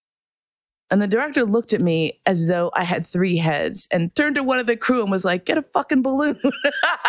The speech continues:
And he shook my hand and he, hand and he was like, "Thanks, kid." And so they got a balloon, and they worked it <laughs> out with a cut so that you couldn't really see the bubble starting and see that it was already existing,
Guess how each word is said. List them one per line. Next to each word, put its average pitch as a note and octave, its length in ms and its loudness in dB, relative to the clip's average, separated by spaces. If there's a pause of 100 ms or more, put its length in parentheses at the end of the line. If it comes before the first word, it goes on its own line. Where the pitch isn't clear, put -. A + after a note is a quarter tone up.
(2000)
And G3+ 120 -2
he G3 60 2
shook A#3 240 0
my A3 100 2
hand G3+ 320 0
and F3 100 2
he, F3 80 2 (180)
hand F#3+ 240 0
and E3+ 120 0
he F3+ 80 -2
was E3+ 160 0
like, D#3+ 180 0
"Thanks, G3+ 300 -2
kid." D3+ 340 0 (1300)
And D#3+ 200 2
so E3 140 0
they D#3 120 0
got D3+ 180 -2
a D3 40 -2
balloon, C3+ 640 -2 (520)
and D3 140 0
they C#3 80 0
worked B2+ 280 -2
it C#3+ 80 2
<laughs> A3+ 300 -2
out - 340 -2 (1400)
with A3+ 180 0
a G3 80 -4
cut - 360 -4
so E3+ 140 0
that D#3+ 140 0
you F3 80 0
couldn't D#3 260 -2
really D#3 220 2
see D#3+ 420 0
the D3 140 0
bubble D3 300 -2
starting C3 540 0
and C3 140 0
see C#3 180 2
that B2+ 140 0
it - 120 -2
was C3 240 0
already B2+ 360 0
existing, A2+ 600 -4